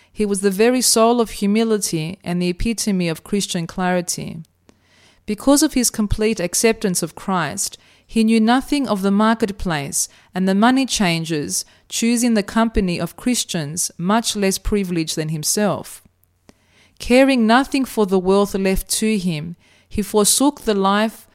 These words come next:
of leisure and pleasure to be a f-, servant of God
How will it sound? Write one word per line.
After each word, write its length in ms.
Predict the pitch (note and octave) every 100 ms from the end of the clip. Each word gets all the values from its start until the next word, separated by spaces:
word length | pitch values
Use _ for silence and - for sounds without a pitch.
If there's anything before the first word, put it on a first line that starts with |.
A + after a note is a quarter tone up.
| _
of 240 | - F3 F3+
leisure 360 | G3 A3 G#3+
and 240 | G#3 E3+ E3
pleasure 600 | A3 A3+ A#3 - D#3 E3
to 120 | - F#3+
be 300 | F3+ F#3+ -
a 80 |
f-, 340 | E3 - - G3
servant 460 | A#3 A#3 A3+ A3
of 160 | G3 E3+
God 400 | E3+ E3+ F3